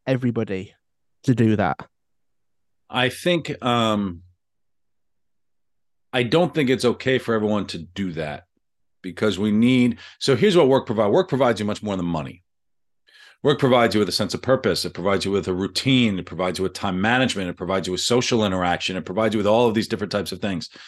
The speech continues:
Speaker 2: Um, we've been talking about the future and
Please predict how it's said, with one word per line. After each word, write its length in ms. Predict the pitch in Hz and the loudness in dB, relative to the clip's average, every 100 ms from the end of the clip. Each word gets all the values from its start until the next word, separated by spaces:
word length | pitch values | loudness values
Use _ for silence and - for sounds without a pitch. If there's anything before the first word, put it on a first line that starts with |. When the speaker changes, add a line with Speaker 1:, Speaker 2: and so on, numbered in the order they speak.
| - - _ _ _ | -20 -20 _ _ _
Speaker 2:
Um, 520 | 123 117 110 101 90 - | 0 2 2 0 -2 -4
we've 240 | 107 170 156 | 2 2 2
been 120 | 120 | 0
talking 380 | 131 120 117 104 | 2 0 0 -2
about 420 | 95 95 87 - | 0 0 -2 -6
the 300 | - 90 104 | -14 -4 -2
future 640 | - - 120 - 104 92 - | -2 -2 -2 0 -2 -2 -4
and 540 | 101 98 92 87 85 | -4 -2 -2 -4 -6